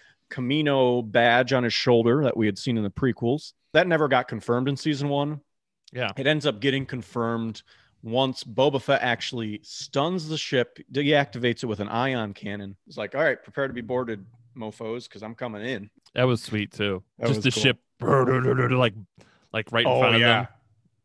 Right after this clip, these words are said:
Speaker 1: We find out when he comes aboard, uh, Mando comes aboard, and Cara Dune, the guy, like, is like, uh, "You don't wanna do this 'cause this is a very valuable asset to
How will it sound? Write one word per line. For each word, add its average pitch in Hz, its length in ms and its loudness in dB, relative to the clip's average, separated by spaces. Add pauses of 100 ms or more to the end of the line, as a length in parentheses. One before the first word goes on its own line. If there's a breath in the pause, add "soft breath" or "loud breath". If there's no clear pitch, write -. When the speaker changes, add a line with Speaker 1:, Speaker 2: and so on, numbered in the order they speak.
(140)
Speaker 1:
We 123 160 4
find 123 360 4
out 120 320 6
when 117 360 4
he 120 160 0
comes 123 280 0
aboard, 117 380 2
uh, 110 120 2
Mando 127 340 4
comes 101 260 -4
aboard, 98 420 -2 (520 soft breath)
and 110 160 -8
Cara 120 300 2
Dune, 113 500 2 (400)
the 123 80 -2
guy, 120 180 6
like, 113 240 4
is 110 140 -4
like, 104 260 -6
uh, 101 220 0
"You 113 120 0
don't 160 120 4
wanna 135 140 2
do 135 180 4
this 120 180 2
'cause 107 140 -6
this 110 180 -6
is 104 220 -6
a 101 260 -4 (500 soft breath)
very 123 400 2
valuable 110 480 2
asset 117 600 0
to 101 600 -2